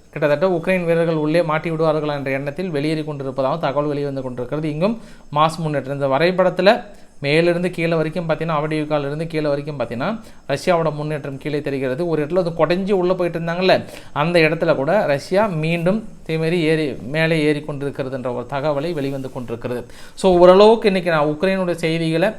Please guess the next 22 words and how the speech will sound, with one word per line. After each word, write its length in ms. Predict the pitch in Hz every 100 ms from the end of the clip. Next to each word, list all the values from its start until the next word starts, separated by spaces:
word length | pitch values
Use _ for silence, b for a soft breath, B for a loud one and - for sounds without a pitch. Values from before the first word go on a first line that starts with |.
| - -
ரொம்ப 200 | 147 147
நாளா 240 | 160 180 214
நம்ம 180 | 208 180
சொல்லாம 400 | 165 170 185 180
இருந்தோம் 280 | 160 220
என்று 180 | 202 165
நான் 280 | 156 143 - B B B
முழுமையாக 580 | 151 190 208 208 202 214
உங்களிடம் 460 | 196 180 170 196 175
ஒப்படைத்து 440 | 151 165 147 147
விட்டேன். 300 | 120 123 90
இனி 180 | 139 139
முடிவெடுக்க 580 | 139 156 175 160 160 147
வேண்டியது 400 | 139 143 175 139
உங்களுடைய 540 | 139 135 127 127 120 - -
point 220 | 135 131 -
of 80 |
view-ல. 360 | - 123 - 143
இதுல 140 | 143
என்னப்பா 340 | 151 147 147 151
முடிவெடுக்க 420 | 139 135 131 131
வேண்டியது? 440 | 123 - 120 160